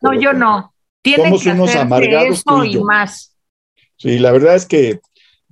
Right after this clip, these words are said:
Speaker 1: la, eh, sí, es lo que yo digo, o sea, le dan armas al, al, al presidente. Bueno, Marcela P., ¿qué tan mala idea sería que le den dinero y en especie? O sea,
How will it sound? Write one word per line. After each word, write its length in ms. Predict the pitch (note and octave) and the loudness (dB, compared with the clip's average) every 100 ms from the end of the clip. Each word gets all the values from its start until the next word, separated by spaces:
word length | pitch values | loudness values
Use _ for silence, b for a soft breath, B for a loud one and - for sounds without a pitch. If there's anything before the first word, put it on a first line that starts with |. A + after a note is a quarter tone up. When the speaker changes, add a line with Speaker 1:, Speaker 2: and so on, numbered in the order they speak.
| _ - - | _ -20 -12
Speaker 1:
la, 280 | - C#3+ C#3+ | -2 0 0
eh, 160 | D3+ D#3 | 0 -2
sí, 280 | - G3 F3+ | -4 -8 -6
es 180 | F3+ G3+ | 0 2
lo 120 | A3+ | 2
que 120 | F#3 | 0
yo 140 | D#3 E3+ | -2 -2
digo, 380 | D3 C3+ C3 C3 | -2 -2 -4 -6
o 20 | |
sea, 180 | - B2+ | -6 0
le 140 | C#3 | 2
dan 180 | F3 F#3 | 2 2
armas 440 | F#3+ E3+ F3 C#3+ | 0 0 -2 -2
al, 180 | A#2+ A#2 | -6 -4
al, 240 | - A2 A2 | -2 -2 -2
al 120 | G#2+ | -8
presidente. 520 | F2+ A#2+ A#2 A2+ A#2 | -8 -8 -4 -4 -2
Bueno, 200 | B2+ C#3 | 0 2
Marcela 460 | C#3 C#3+ C#3+ G#3 G3+ | 2 0 2 2 2
P., 180 | F3 D#3 B B B | 0 -2 B B B
¿qué 100 | G#3 | 0
tan 160 | G3 G#3+ | 2 2
mala 180 | G3 F#3+ | 2 2
idea 260 | E3+ F3+ | 2 2
sería 360 | F3 C#3+ C3+ D#3 | 2 0 0 -2
que 100 | D#3 | -2
le 120 | B2+ | 0
den 300 | C3 C#3+ D3+ - | 0 -2 -8 -10
dinero 640 | A#2 B2 C3+ C#3+ D3+ D3 | -6 0 2 4 4 2
y 180 | B2 A2+ | -2 -6
en 100 | A2+ | -6
especie? 560 | A2+ - C#3 C3+ C#3+ A#2+ | -6 0 2 2 -2 -4
O 60 | |
sea, 320 | A2+ C3+ C3+ | -2 0 0